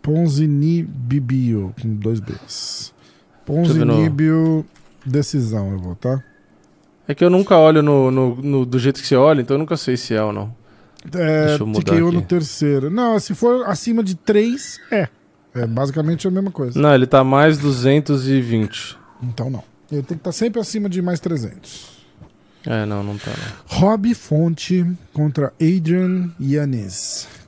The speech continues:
Speaker 1: Cara, esse Adrian Yanez tá com essa bola toda, é? Só porque
Speaker 2: Você
Speaker 1: ele
Speaker 2: começa.
Speaker 1: nocauteou o cara que a gente não gostava lá? Não era ele que nocauteou o, o namorado
Speaker 2: Hum.
Speaker 1: da menina que... que falou mal do Brasil?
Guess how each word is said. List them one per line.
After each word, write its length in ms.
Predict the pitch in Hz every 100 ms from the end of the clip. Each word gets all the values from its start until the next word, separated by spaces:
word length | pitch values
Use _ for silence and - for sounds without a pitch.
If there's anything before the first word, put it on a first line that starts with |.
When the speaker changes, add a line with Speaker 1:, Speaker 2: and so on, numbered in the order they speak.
| -
Speaker 1:
Cara, 260 | 240 220
esse 220 | 165 - 214
Adrian 300 | 247 254 240
Yanez 340 | 175 196 175
tá 140 | 175
com 60 | 160
essa 160 | - 131
bola 260 | 143 160 -
toda, 340 | 147 190 151 147
é? 60 | 147 _ _ _ _ _ _ _ _ _ _ -
Só 160 | - 185
porque 140 | 165
Speaker 2:
Você 60 | 220
Speaker 1:
ele 40 |
Speaker 2:
começa. 180 | 208 139
Speaker 1:
nocauteou 340 | 180 - 160 160
o 40 |
cara 200 | 156 147
que 60 | 139
a 60 |
gente 180 | 135 127
não 100 | 127
gostava 460 | 120 110 135 143 123
lá? 240 | 156 202 - - - _ _ _ _ - - - -
Não 120 | 143 160
era 120 | 151
ele 180 | 190 190
que 100 | 135
nocauteou 500 | 127 131 120 - 127
o, 460 | 127 117 107 104 - _ _ _ - - 123
o 40 |
namorado 400 | 120 123 127 127
Speaker 2:
Hum. 40 | 117
Speaker 1:
da 60 |
menina 340 | 113 117 123 113
que... 520 | 113 107 107 101 98 101 107 117 - - _ _
que 80 | -
falou 200 | 131 120
mal 140 | 120
do 60 | 104
Brasil? 420 | 113 113 202